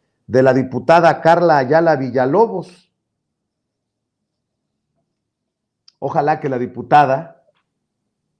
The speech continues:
presidenta de la Comisión de Juventud,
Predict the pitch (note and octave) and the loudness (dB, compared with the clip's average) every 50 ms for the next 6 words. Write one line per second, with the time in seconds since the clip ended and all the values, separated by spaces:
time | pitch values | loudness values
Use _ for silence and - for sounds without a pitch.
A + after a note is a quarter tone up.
0 | _ _ A#2 A#2+ A2+ A2+ B2 A#2+ C3+ D3 D3 D3 D3+ C#3+ C3 B2+ A#2 - - A#2+ | _ _ -6 -6 -4 -4 -2 0 0 0 0 0 -2 -2 -2 -2 -4 -4 -6 -8
1 | A#2+ A#2 A2 - D3 D3+ D3 C#3 C#3 C3 A#2+ B2 A#2+ A#2 A#2 E3+ F3+ F#3+ F3+ - | -10 -8 -6 -6 -2 -2 -2 -2 0 -2 0 0 -2 0 2 2 2 2 2 -2
2 | - - - | -10 -18 -20